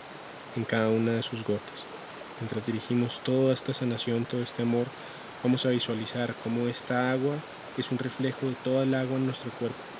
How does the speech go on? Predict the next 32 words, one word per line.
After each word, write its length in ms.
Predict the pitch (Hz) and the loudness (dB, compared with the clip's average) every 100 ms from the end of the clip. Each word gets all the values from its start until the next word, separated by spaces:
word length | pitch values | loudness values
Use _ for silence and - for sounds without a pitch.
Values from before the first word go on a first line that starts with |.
| - | -6
Vamos 220 | 123 120 123 | -4 -2 -2
a 40 | |
visualizar 520 | 117 123 107 - 120 117 | -4 -2 -4 -2 -2 0
cómo 140 | 120 | 2
a 20 | 113 | 2
medida 480 | 110 110 113 123 | 2 2 4 2
que 160 | 123 123 - - | 2 -2 -4 -2
pedimos 480 | 117 120 135 135 | 0 4 4 2
perdón 520 | - 123 110 110 110 117 | 0 -2 -2 0 0 -2
y 20 | |
pedimos 460 | - 110 110 117 | -2 0 0 -2
sanación 600 | - 113 110 - 123 123 120 - - - - - | -2 -2 -2 0 2 4 2 -6 -14 -14 -12 -6
al 140 | 110 | 0
agua 240 | 110 113 117 | 2 2 -2
que 60 | - | -4
tenemos 400 | - 104 110 - | -2 0 0 0
en 100 | 110 | -2
este 200 | - 123 | -2 -4
recipiente, 680 | 123 - - 120 120 - 151 - - - | -4 -6 0 2 2 -2 -6 -8 -8 -6
esta 380 | 117 - 123 | -4 0 4
agua 240 | 131 135 139 156 - - - | 6 6 4 0 -10 -14 -6
nos 180 | 117 110 | -2 0
llena 180 | 113 113 | 0 0
a 40 | |
su 140 | 113 113 | -2 -2
vez 160 | 113 117 | -2 -4
a 40 | |
nosotros, 540 | 113 107 123 - 143 147 - - - - - | -4 -2 -2 0 -2 -2 -8 -12 -14 -14 -10
esta 280 | 117 - 117 | -8 -4 0
agua 160 | 110 117 | 2 4
nos 180 | 113 113 | 2 2
limpia 480 | 131 131 127 117 | 4 4 2 0